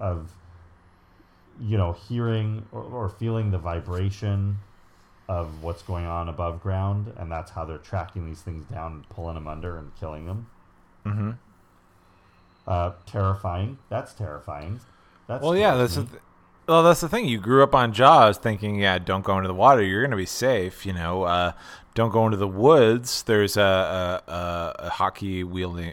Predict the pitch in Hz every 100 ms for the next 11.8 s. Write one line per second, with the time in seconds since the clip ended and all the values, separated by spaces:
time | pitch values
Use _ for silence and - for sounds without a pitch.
0 | - 98 - 101 90 87 95 92 85 82
1 | 85 - 82 80 78 73 - 92 87 92
2 | 80 82 - 98 101 82 - - - -
3 | - - 107 107 107 107 - 120 127 143
4 | 143 - 131 123 - 160 160 147 156 -
5 | 156 113 92 104 135 135 104 127 175 -
6 | 110 101 123 - 135 - - 107 101 101
7 | - 110 107 104 104 98 107 123 131 139
8 | 139 135 120 - 143 131 110 98 95 120
9 | 123 95 92 - 95 87 82 - 131 117
10 | 95 82 87 87 - - - - - -
11 | 107 107 110 104 98 117 107 -